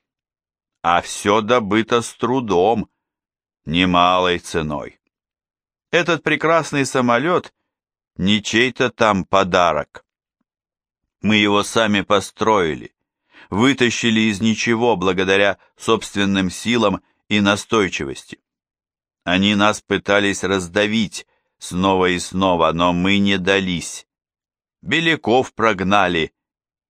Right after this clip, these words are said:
попов выкурили из их церквей, а главное, у народа из головы. Избавились от лавочников, бессовестных ворюк,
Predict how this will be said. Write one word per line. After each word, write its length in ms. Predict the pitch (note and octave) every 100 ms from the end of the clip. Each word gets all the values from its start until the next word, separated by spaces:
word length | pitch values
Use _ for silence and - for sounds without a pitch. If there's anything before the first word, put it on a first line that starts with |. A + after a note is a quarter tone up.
| _
попов 680 | - C3+ - B2+ C3 - - _
выкурили 680 | - G#2+ C#3 - A2+ A2 G#2
из 160 | G2 F#2+
их 180 | G#2+ -
церквей, 720 | - G2 - F2 F#2+ E2 - _ _ _ _
а 120 | - D#2
главное, 540 | E2+ F2+ F2 F2+ F2+
у 60 | F2
народа 460 | F2 F2+ F2 F2
из 100 | E2+
головы. 500 | E2+ F2 F2+ E2+ E2+ - _ _ _ _ _ _ _
Избавились 640 | A#2 A2+ D3 E3+ C#3+ B2+ B2
от 220 | A2+ -
лавочников, 800 | E2+ A#2 A2 G#2 G2 F#2 F#2+ E2+
бессовестных 800 | G2+ - A#2 A2 F#2+ - G2 -
ворюк, 480 | E2+ G#2+ A#2+ G#2